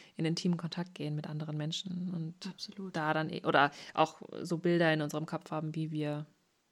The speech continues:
Speaker 1: berührt werden wollen, wie das wohl richtig, also, ne? Dass wir
Speaker 2: Was,
Speaker 1: nicht uns
Speaker 2: was
Speaker 1: selber
Speaker 2: er
Speaker 1: fragen.
Speaker 2: vielleicht toll findet.
Speaker 1: Genau, was, was der andere Mensch toll findet, aber auch, was wir ja bestimmt toll finden.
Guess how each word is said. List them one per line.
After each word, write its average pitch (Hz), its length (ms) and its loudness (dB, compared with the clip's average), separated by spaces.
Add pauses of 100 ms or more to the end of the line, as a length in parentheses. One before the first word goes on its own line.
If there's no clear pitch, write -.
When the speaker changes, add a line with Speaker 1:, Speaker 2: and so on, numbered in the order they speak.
Speaker 1:
berührt 165 340 0
werden 160 320 0
wollen, 165 300 4
wie 156 60 0
das 156 200 0
wohl 160 100 4
richtig, 175 260 0
also, 151 180 0
ne? 247 200 6 (580)
Dass 180 200 2
wir 170 240 8
Speaker 2:
Was, 208 200 6
Speaker 1:
nicht 190 280 6
uns 180 100 8
Speaker 2:
was 190 80 6
Speaker 1:
selber 165 240 10
Speaker 2:
er 220 120 10 (120)
Speaker 1:
fragen. - 120 4
Speaker 2:
vielleicht 185 360 6
toll 170 240 6
findet. 170 460 -4 (380)
Speaker 1:
Genau, 196 240 10
was, 170 220 0
was 185 120 2
der 180 140 4
andere 160 240 2
Mensch 156 260 0
toll 262 240 4
findet, 269 400 0
aber 190 220 4
auch, 190 180 4
was 180 300 -2
wir 214 260 8
ja 180 160 6
bestimmt 156 380 -2
toll 147 240 -2
finden. - 560 -4